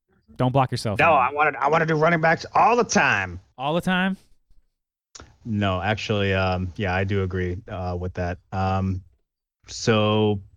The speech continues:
Speaker 2: I mean, last, for my excep-, the exception for our league is our keeper league. Um, I'm
Speaker 1: Yeah.
Speaker 2: obvious, um, yeah, my, make, my keeper in the second round is gonna be DeAndre Hopkins. "But Adam, you like two running backs all the time." No, sometimes if you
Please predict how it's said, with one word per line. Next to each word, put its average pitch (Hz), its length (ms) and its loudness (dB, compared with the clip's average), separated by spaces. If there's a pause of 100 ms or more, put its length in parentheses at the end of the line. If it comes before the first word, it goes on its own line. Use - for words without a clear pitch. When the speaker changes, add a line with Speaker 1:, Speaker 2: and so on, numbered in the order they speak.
(580)
Speaker 2:
I 120 80 -2
mean, 101 500 0 (540)
last, 123 440 0
for 110 360 2
my 127 200 2
excep-, 123 380 -2
the 117 180 -4
exception 123 300 -2
for 101 200 0
our 104 120 4
league 98 160 0
is 92 100 0
our 87 80 -2
keeper 110 240 -2
league. 120 300 2 (240)
Um, 92 460 -2 (120)
I'm 104 180 0
Speaker 1:
Yeah. 92 40 0
Speaker 2:
obvious, 101 320 -2
um, 95 480 -4 (260)
yeah, 95 140 -6
my, 90 240 -2
make, 104 260 -4
my 107 180 0
keeper 110 280 -2
in 101 60 0
the 95 80 -2
second 92 260 -4
round 92 140 -2
is 90 80 -6
gonna 92 100 -4
be 90 160 -6
DeAndre 87 340 -6
Hopkins. 117 560 0 (540)
"But 202 160 6
Adam, 240 260 4
you 233 160 4
like 208 140 4
two 240 260 0
running 302 220 0
backs 147 220 4
all 151 80 2
the 143 40 -4
time." 123 240 -6
No, 101 320 -2
sometimes 143 680 0
if 110 200 -8
you 104 160 -4